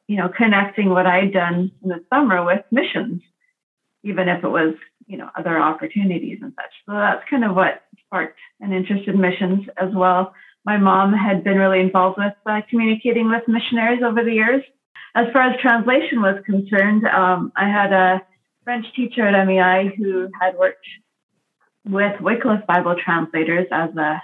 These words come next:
M K teacher, missionary teacher. And there were some opportunities that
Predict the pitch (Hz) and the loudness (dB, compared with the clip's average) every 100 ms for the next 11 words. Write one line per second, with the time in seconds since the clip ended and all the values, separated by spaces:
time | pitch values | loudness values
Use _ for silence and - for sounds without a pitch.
0 | - 180 175 - 185 185 156 160 160 175 | -10 -8 -8 -6 -6 -4 -6 -8 -6 -6
1 | 190 - - - 160 160 170 - 190 202 | -6 -10 -18 -16 -12 -10 -12 -14 -14 -12
2 | 214 - _ _ _ _ - 208 202 196 | -12 -16 _ _ _ _ -6 -2 2 2
3 | 190 190 190 _ - 214 208 202 196 - | 2 0 -4 _ -6 -2 2 4 2 0
4 | - - 196 220 202 214 226 233 202 196 | -6 -20 -8 0 0 0 -4 -2 0 2
5 | 190 190 | 0 -2